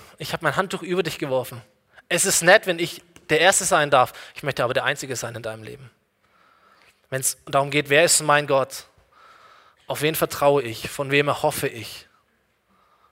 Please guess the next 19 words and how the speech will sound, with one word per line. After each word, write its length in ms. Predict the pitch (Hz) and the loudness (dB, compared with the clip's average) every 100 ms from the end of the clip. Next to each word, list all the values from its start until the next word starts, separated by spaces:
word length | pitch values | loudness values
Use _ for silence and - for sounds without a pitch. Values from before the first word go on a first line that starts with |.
| _ _ _ - | _ _ _ -18
Da 80 | 143 | -14
gibt 220 | 175 - | -14 -10
es 140 | 139 | -10
nicht 180 | 139 - | -10 -10
mehrere. 400 | 131 123 120 113 110 | -4 -4 -4 -8 -10
Da 80 | 151 | -6
gibt's 220 | 160 - | -6 -2
keine 200 | 156 135 | -2 0
Rangfolge. 480 | 127 127 - 131 127 | -2 -4 -4 -4 -4
Da 80 | 127 | -6
gibt's 200 | 139 - | -6 -8
nur 120 | 135 | -6
einen. 360 | 151 139 113 - _ _ _ _ - _ _ _ _ _ _ | -4 -6 -10 -16 _ _ _ _ -20 _ _ _ _ _ _
Das 160 | - 147 | -6 -4
ist 100 | 185 | 0
der 140 | 165 | 0
Anspruch, 420 | 143 147 - 160 - | 0 -2 -4 -6 -6
den 200 | 151 127 | -6 2
Gott 280 | 143 151 | 2 2